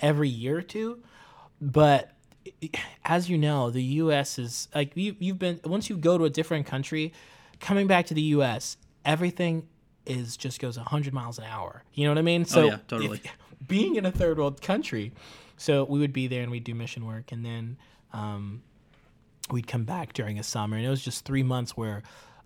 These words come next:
Speaker 1: I remember me and my siblings, where we're young, and we just, we loved, we loved our youth ministry. I mean, so there was a, there was a big, like, we, w-,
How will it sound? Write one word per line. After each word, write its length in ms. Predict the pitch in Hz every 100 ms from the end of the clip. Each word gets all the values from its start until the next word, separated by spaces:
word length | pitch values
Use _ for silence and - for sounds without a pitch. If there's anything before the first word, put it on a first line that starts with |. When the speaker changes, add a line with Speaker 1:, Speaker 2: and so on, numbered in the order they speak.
| -
Speaker 1:
I 80 | 127
remember 240 | 135 131
me 100 | 143
and 80 | 139
my 80 | 123
siblings, 800 | - 139 131 147 160 160 - - - -
where 100 | 202
we're 140 | 202
young, 560 | 196 190 185 185 185 180
and 440 | 165 147 143 156
we 120 | 175
just, 280 | 170 160 -
we 140 | 165 156
loved, 480 | 147 135 - - - -
we 80 | 160
loved 180 | 139
our 60 | 135
youth 240 | 131 151
ministry. 340 | 147 147 147 151
I 40 |
mean, 140 | 170 175
so 120 | 180
there 100 | 180
was 140 | 175
a, 100 | 156
there 200 | 143 139
was 100 | 160
a 60 | 147
big, 500 | 135 151 151 143 135 - - -
like, 240 | - 131 -
we, 140 | 143 151
w-, 180 | 147